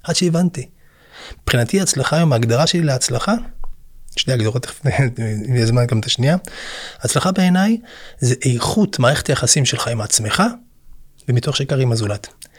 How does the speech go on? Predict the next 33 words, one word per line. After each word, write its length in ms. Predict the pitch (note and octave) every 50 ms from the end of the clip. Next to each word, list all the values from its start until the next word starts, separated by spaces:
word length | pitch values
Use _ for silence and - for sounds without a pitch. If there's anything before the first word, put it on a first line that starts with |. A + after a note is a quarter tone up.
| - - - - - - - - - - -
הצלחה 420 | - - - B2+ A#2 - F3 F#3
אמיתית 480 | G3 E3+ C#3 - - G#3 B3 A#3+ - -
נמדדת 360 | - A#2 A2+ G#2+ B2 E3 F3
בעיניי, 440 | D3 A#2 G#2+ G#2+ A2 D3 D#3+ - - - - _ _ - _ _ _ _ - - - - - - - - - -
באיכות 880 | A2 G#2+ G2+ - - _ _ _ - A#2+ A2+ A2 - - B3 - -
המערכת 260 | D#3+ C3 C#3 C#3 -
היחסים 280 | - B2 - - D3 C3+
שלך 100 | - -
עם 140 | A2+ G#2+ G#2
עצמך, 380 | - - - G#2+ G#2 - F3+ G#3 A#3+ F#3 - - - - - -
ומתוך 260 | A#2+ A2+ A2 - -
שכך 260 | - - - D#3+ - -
עם 80 | C3
הסביבה. 240 | B2+ - - A#2+ A#2+
זאת 120 | - -
אומרת, 280 | C3+ C3 C3+ C#3+ - - - _ -
איזה 260 | G3+ G#3 G3 G3 E3
עד-, 120 | C#3+ C3+ C3+ C3+ D3 - - _ - - - - - - - - - - _
איך 140 | E3 D#3+ -
אתה 120 | D#3 D#3
עם 120 | C#3+ C3+ B2+
אח 100 | A#2+ -
שלך, 260 | B2+ B2 A#2 - C#3 B2+ - - - -
איך 120 | C#3 - -
אתה 120 | - B2+
עם 80 | B2 B2
אשתך, 320 | A#2+ - - A#2 - A#2+ A#2 A#2+
איך 120 | C3+ -
אתה 180 | B2+ A#2+ - A#2
עם 60 | A2+
הילדים, 260 | A#2 A2+ A#2 A#2 A2
לא, 100 | A#2 B2 A#2+
ב-, 120 | B2+ A#2+